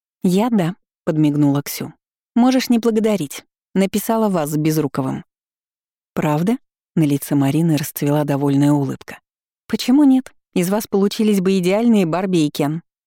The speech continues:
Ты в розовом, он в белом. Оба светловолосые. Пара года». «Аль, а ты?» Марина посмотрела на меня с надеждой.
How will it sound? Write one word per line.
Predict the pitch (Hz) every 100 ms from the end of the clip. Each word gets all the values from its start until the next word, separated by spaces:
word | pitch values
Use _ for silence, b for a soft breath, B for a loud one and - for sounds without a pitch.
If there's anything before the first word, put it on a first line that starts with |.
| _ -
Ты | 226
в | 175
розовом, | 202 202 160 147 147
он | 190
в | 156
белом. | 147 151 143 147 - _ 233
Оба | 233 214
светловолосые. | 165 156 151 151 160 180 160 147 156 _
Пара | 202 247 254
года». | 208 160 160 151 160 _ _ _ _ _ _ -
«Аль, | 185 165 -
а | 185
ты?» | - 170 160 _ _ _ _ _ _ _
Марина | - 156 143 139
посмотрела | 151 - 147 - 175 156
на | 151
меня | 151 143 139
с |
надеждой. | 151 147 135 131 -